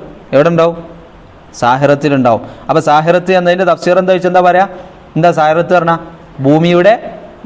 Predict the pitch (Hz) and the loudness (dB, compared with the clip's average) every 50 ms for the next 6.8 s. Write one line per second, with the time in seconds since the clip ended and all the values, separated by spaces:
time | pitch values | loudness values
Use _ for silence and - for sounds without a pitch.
0 | - 139 143 147 143 143 143 139 139 139 156 151 135 - - 147 165 175 170 180 | -4 0 2 4 4 4 6 4 4 4 2 0 0 -2 -2 0 2 2 2 2
1 | 196 220 - - - - - 131 131 135 135 139 139 135 131 123 - 139 131 139 | 0 0 -2 -10 -12 -4 -2 -2 0 2 2 2 0 0 -2 -4 -2 0 0 2
2 | 139 139 131 135 131 127 131 127 123 123 131 139 143 143 151 147 143 143 143 143 | 2 2 2 2 0 2 2 2 2 2 2 2 2 2 0 0 0 0 -2 -2
3 | - - - - - - - - - - - - - - - - - - - - | -4 -10 -20 -20 -20 -20 -20 -20 -20 -20 -20 -20 -20 -20 -20 -20 -20 -20 -20 -20
4 | - - - 127 127 139 151 151 165 160 160 165 170 175 170 165 165 170 170 165 | -20 -8 -2 -2 0 0 2 0 0 0 0 0 0 2 2 2 2 2 2 0
5 | 139 - - - 151 165 165 185 185 160 147 143 139 139 123 - - - - - | 0 -2 -6 -2 0 2 2 2 2 2 2 2 2 2 0 -2 -8 -16 -20 -20
6 | - - - - - - 143 151 170 170 175 165 151 151 160 | -20 -20 -20 -20 -6 -2 -2 0 0 -2 0 0 0 2 2